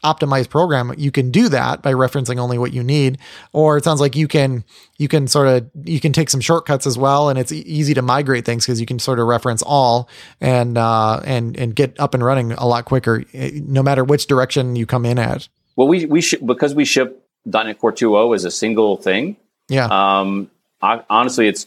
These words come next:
Speaker 2: it's really no different if you reference all or you reference a
Speaker 1: Okay.
Speaker 2: few of the little things. And so,
Speaker 1: I gotcha.
Speaker 2: um, I think you're gonna reference a few of the little things. And, I mean, you're gonna reference the, the, the one line and just call it good. You don't have to.
Speaker 1: Yeah.
Speaker 2: Uh,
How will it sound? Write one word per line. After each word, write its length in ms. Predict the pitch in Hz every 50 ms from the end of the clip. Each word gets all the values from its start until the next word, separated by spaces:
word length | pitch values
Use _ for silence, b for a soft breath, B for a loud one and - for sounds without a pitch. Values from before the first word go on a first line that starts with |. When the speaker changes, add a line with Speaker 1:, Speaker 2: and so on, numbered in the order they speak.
| _ -
Speaker 2:
it's 220 | 104 95 - -
really 160 | 110 110 110
no 140 | 107 107 101
different 340 | 85 98 107 - - 101 98
if 100 | 92 -
you 80 | 98
reference 380 | 90 98 98 95 - 98 87 -
all 460 | 73 92 98 101 123 160 180 190 - -
or 100 | 101 98
you 160 | 98 95 101
reference 280 | 104 104 113 101 -
a 20 | -
Speaker 1:
Okay. 140 | 131 131 120
Speaker 2:
few 100 | 107 104
of 60 | 90
the 80 | 98
little 180 | 92 98 95 92
things. 340 | - 101 95 87 82 80 82
And 120 | 82 80
so, 400 | - 90 90 87 85 85 82 - _ - -
Speaker 1:
I 120 | 123 120
gotcha. 360 | 113 113 107 - 123 113 101
Speaker 2:
um, 380 | 90 90 87 87 87 85 87 -
I 60 | -
think 160 | - - 123 120
you're 100 | 120 113
gonna 120 | 110 101
reference 280 | 107 110 - 117 98 -
a 40 |
few 180 | - - 117 113
of 60 | 107
the 40 | 101
little 200 | 104 107 107 101
things. 420 | - - 101 104 143 185 196 -
And, 400 | - - 95 95 90 90 90 90 - -
I 100 | 92 92
mean, 240 | 95 92 90 90 -
you're 160 | 104 92 95
gonna 100 | 98 95
reference 240 | 101 104 - 92 -
the, 180 | - 92 87
the, 200 | 82 - 90 85 - _ -
the 80 | 92
one 180 | 87 104 104 95
line 240 | 95 92 104 123 131
and 100 | 110 92
just 160 | 92 - -
call 180 | - 95 87 80
it 100 | 76 78
good. 180 | 82 73 71 _ -
You 100 | - 87
don't 140 | 90 90 85
have 240 | 95 92 85 - -
to. 260 | - 87 82 80 76 - -
Speaker 1:
Yeah. 300 | 135 135 123 101 95 98 - _ _ _ _ 85
Speaker 2:
Uh, 380 | 85 82 82 82 80 82 82